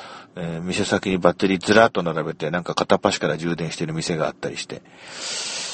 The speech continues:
えー、本当にね、やっぱりその社会のインフラはかなり遅れてるんですね。ただその、まあ、私たち観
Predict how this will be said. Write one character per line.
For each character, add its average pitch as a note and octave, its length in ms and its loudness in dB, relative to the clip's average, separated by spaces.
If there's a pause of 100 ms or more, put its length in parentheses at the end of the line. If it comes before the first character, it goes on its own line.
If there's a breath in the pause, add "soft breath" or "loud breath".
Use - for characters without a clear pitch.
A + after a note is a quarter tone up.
(580 loud breath)
え F#2+ 560 -10
ー、 - 60 -12
本 F2+ 240 -6
当 F#2 160 2
に F2+ 100 0
ね、 E2+ 220 0 (680)
や F#2 120 0
っ - 20 -4
ぱ - 180 4
り E2+ 80 0
そ F2 160 -6
の E2+ 140 -2
社 - 500 -2
会 G2 220 6
の F2+ 100 2
イ G#2 200 0
ン A2 80 2
フ - 120 4
ラ G#2 140 10
は G2 180 4 (920 loud breath)
か G#2+ 160 4
な G2+ 120 10
り E2 300 2 (720)
遅 - 180 -2
れ F2+ 120 8
て F#2+ 140 8
る G#2 120 8
ん G2+ 100 0
で E2+ 80 -2
す - 140 -6
ね。 G#2 260 4 (1400)
た G#2 120 6
だ G2 120 8
そ F#2 140 -2
の、 F2+ 220 -2 (1400 soft breath)
ま F#2+ 140 2
あ、 - 20 6
私 G#2 280 4
た G2+ 120 6
ち - 120 -6
観 A2+ 320 2